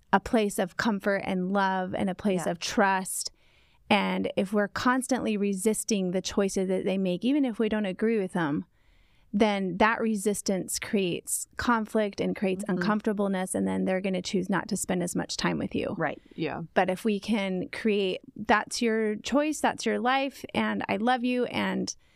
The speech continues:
Speaker 1: we s-, share a lot together,"
Speaker 2: Mm-hmm.
Speaker 1: then they're gonna feel comfort and trust and love and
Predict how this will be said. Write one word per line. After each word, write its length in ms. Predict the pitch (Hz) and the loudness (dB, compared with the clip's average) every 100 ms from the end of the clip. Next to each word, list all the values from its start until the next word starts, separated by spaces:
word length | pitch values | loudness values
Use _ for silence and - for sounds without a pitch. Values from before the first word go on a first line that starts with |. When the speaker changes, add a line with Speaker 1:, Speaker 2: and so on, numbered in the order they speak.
| _ | _
Speaker 1:
we 120 | - 226 | 0 0
s-, 220 | - - - | 0 -6 -4
share 360 | 240 - 240 | 0 2 2
a 60 | 196 | 2
lot 360 | 202 233 226 - | 2 4 4 2
together," 680 | 254 226 220 214 208 220 220 | 2 4 4 2 2 0 -4
Speaker 2:
Mm-hmm. 640 | - _ _ - - - 233 | -10 _ _ -20 -20 0 4
Speaker 1:
then 200 | 220 220 | 4 4
they're 140 | 226 | 0
gonna 200 | 214 208 | 0 -2
feel 240 | 196 208 196 | 2 2 2
comfort 440 | - 226 202 208 | 0 0 2 0
and 180 | - 190 | 0 -4
trust 400 | - 196 190 - | 2 2 2 -2
and 180 | 196 185 | 0 0
love 380 | 185 180 180 - 208 | 0 0 -2 -6 -4
and 460 | 185 180 170 - | -2 -2 -4 -8